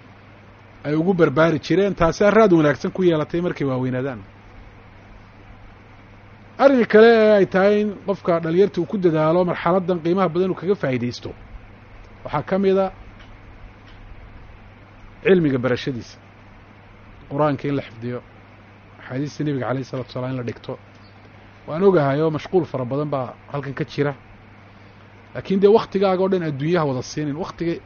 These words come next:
yaa adiga ku abuuray? Allah subhanahu wa ta'ala. Waxaad nicmo haysto oo dhan yaa ku siiyey? Ilaahay subhanahu wa ta'ala. Yaa ku leh? Ilaahay. Bal haddii wakhtigaagii oo dhan gebigiisa baad adduunyo un ku bixiso, cilmi adduunyo,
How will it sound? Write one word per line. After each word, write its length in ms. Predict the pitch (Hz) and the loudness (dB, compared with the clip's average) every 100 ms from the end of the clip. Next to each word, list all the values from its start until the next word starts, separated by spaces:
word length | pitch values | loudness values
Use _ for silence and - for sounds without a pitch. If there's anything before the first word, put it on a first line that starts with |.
| 175 | -2
yaa 160 | 214 | 2
adiga 180 | 220 233 | 2 2
ku 100 | - 143 | 4 4
abuuray? 360 | 131 127 120 - - - - - - - | 4 0 -6 -12 -20 -20 -20 -20 -20 -12
Allah 240 | 123 147 131 | -6 -4 -6
subhanahu 300 | - 127 110 | -10 -14 -14
wa 40 | |
ta'ala. 240 | - 107 - - - - - - - | -16 -20 -20 -20 -20 -20 -20 -20 -10
Waxaad 220 | - 180 | -2 0
nicmo 240 | 170 160 220 | 0 0 2
haysto 300 | 190 - 202 | 0 0 2
oo 20 | |
dhan 140 | 202 | 4
yaa 100 | 190 | 2
ku 120 | - | -2
siiyey? 300 | - 123 113 98 - - - - - - - - - | -10 -10 -10 -12 -20 -20 -20 -20 -20 -20 -20 -20 -12
Ilaahay 260 | 135 151 143 | -6 -4 -4
subhanahu 300 | - 135 117 | -8 -10 -10
wa 60 | - | -10
ta'ala. 260 | 104 107 - - - - - - - | -12 -12 -16 -20 -20 -20 -20 -20 -4
Yaa 220 | 160 180 | 0 2
ku 220 | 170 - 127 | 2 -2 -4
leh? 140 | 101 - - | -4 -14 -4
Ilaahay. 380 | 135 147 113 110 - - - - - - - - - - - - - - - - - - - - - - - - | 0 0 0 -8 -16 -20 -20 -20 -20 -20 -20 -20 -20 -20 -20 -20 -20 -20 -20 -20 -20 -20 -20 -20 -20 -20 -20 -10
Bal 120 | 135 | -8
haddii 260 | 143 165 214 | -6 -4 2
wakhtigaagii 720 | 269 269 - 226 233 214 226 | 2 2 -2 2 2 2 0
oo 200 | 233 233 | 0 0
dhan 200 | 226 269 220 | 0 0 0
gebigiisa 480 | 277 247 233 - 220 | 0 0 -2 -2 0
baad 180 | 220 | 2
adduunyo 340 | 180 151 180 226 | 0 0 2 2
un 100 | 226 | 2
ku 100 | 196 | -2
bixiso, 360 | 143 110 - - - - - - - | -4 -4 -8 -14 -20 -20 -20 -20 -12
cilmi 300 | 139 190 170 165 | 2 4 4 2
adduunyo, 460 | 139 139 143 160 | 0 0 2 0